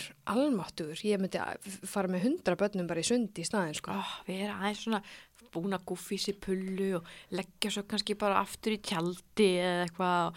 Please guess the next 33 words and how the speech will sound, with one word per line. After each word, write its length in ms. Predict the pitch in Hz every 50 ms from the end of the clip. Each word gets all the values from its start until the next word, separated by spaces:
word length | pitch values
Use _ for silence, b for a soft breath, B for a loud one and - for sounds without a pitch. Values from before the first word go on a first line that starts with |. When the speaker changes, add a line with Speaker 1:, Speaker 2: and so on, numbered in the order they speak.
| B -
Speaker 1:
Nei, 320 | 202 190 185 185 180 180
ég 20 | 180
Speaker 2:
vera 180 | 190 190 214
bara 120 | 214 226 226
Speaker 1:
bara 40 | 220
Speaker 2:
svona 100 | 226 196
ógeðslega 640 | 151 190 240 - - - 359 269 220 - 247 254 294
í 40 | 277
smá 140 | - 294 285 262
stund. 220 | - 294 226 175
Það 100 | - 240 262
vill 100 | 330 - -
bara 140 | 311 269
enginn 340 | 285 339 403 - - - 294
vera 140 | 311 339 320
með 300 | 285 294 349 415 415 349
mér 100 | 285 269
í 80 | 349 392 285
þessu. 220 | 185 - - 180 180
Ég 120 | 233 311
er 80 | 330 -
bara 100 | - 220
Speaker 1:
Nei, 160 | 208 202 202 269
Speaker 2:
ein. 300 | 370 381 247 190 190 190 - - -
Speaker 1:
ég 140 | - 214 196
veit 280 | 202 208 247 247 - -
það, 200 | 190 180 160 -
Lára, 240 | 196 202 202 196 196
ég 220 | 190 202 214 214 -
bara 120 | - 349
Speaker 2:
Ha? 40 | 294 254
Speaker 1:
er 40 |
svo 180 | - - -